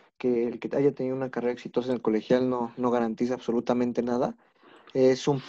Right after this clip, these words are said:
pick cantado para los Jaguares de Jacksonville. Y, a ver, es bueno, es inteligente tomando decisiones frente a una línea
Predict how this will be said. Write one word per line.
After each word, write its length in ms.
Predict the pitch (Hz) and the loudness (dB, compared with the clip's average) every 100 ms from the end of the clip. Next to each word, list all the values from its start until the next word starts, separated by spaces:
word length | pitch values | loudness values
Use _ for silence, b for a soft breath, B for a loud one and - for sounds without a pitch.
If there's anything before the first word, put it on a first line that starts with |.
| - | 0
pick 140 | 147 | 2
cantado 420 | 143 131 131 135 123 | 4 2 6 6 8
para 200 | 117 113 | 4 4
los 320 | 113 117 - | 2 0 0
Jaguares 320 | 120 120 127 | 4 6 6
de 80 | 120 | 6
Jacksonville. 640 | 123 127 139 139 175 262 _ _ _ _ _ _ _ - | 4 2 0 2 2 0 _ _ _ _ _ _ _ -2
Y, 480 | 143 127 127 123 | 2 4 6 6
a 80 | 123 | 4
ver, 200 | 117 120 - _ _ _ _ - | 2 2 -4 _ _ _ _ -4
es 500 | 127 135 - - - | 0 0 -2 -12 -8
bueno, 480 | 139 147 156 160 170 | 4 8 8 6 4
es 160 | 156 | 4
inteligente 500 | 156 143 117 135 131 | 2 0 0 -2 -4
tomando 460 | 131 123 120 135 139 | -4 -2 -2 0 2
decisiones 640 | 123 113 110 127 143 202 b b b _ _ _ | 0 -2 -6 -4 -4 -6 b b b _ _ _
frente 540 | - 131 127 123 123 123 | 0 4 4 4 4 4
a 100 | 123 | 4
una 480 | 143 147 143 131 | 2 2 2 2
línea 880 | 120 123 131 143 143 135 123 113 110 | 2 2 4 4 2 2 2 -2 -6